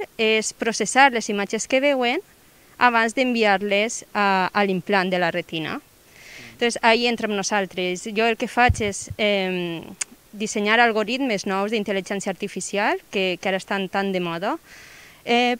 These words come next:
Speaker 1: per a, em, d'una manera senzilla que, que este ordenador detecte únicament la informació més rellevant o més important per a la persona,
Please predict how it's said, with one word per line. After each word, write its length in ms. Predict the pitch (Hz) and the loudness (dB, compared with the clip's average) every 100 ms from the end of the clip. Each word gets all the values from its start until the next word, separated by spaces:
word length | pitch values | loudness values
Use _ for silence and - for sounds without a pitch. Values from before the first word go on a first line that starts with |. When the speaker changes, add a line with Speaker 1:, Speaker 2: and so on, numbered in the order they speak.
| - | 0
Speaker 1:
per 140 | 262 262 | 2 4
a, 120 | 262 269 277 - | 4 2 0 0
em, 840 | 240 233 220 214 208 196 190 180 165 - 113 - - - - _ _ - - - | 0 0 -2 -2 -4 -4 -6 -6 -8 -12 -14 -20 -20 -20 -20 _ _ -20 -20 -12
d'una 240 | 220 233 254 | -2 0 2
manera 320 | 247 240 233 | 2 2 2
senzilla 760 | 240 220 - 247 220 233 262 | 0 -4 -4 -4 0 2 0
que, 540 | - 214 196 185 147 - | 0 0 2 0 -4 -8
que 320 | - 190 185 - | -6 -4 -2 -2
este 280 | 220 262 | -2 -2
ordenador 720 | 233 220 208 196 202 202 208 - - | 0 0 -2 -2 -2 -2 -2 -6 -10
detecte 880 | 202 208 226 220 - 220 208 208 - _ _ | -6 -2 2 0 0 0 2 0 -2 _ _
únicament 560 | 226 240 226 208 214 208 | -2 0 0 0 0 0
la 80 | 208 | -2
informació 760 | 214 202 185 - 202 196 196 - | -2 -4 -4 -2 0 0 -2 -4
més 260 | 220 233 226 | -2 0 2
rellevant 480 | 214 202 196 202 - | 0 0 0 -2 -4
o 120 | - 208 | -4 -2
més 220 | 208 - | -2 -2
important 520 | 208 196 180 190 190 | -4 -4 -4 -4 -4
per 140 | 202 185 | -2 -2
a 60 | 180 | -2
la 80 | |
persona, 560 | 175 170 - 196 185 | -4 -8 -6 -4 -4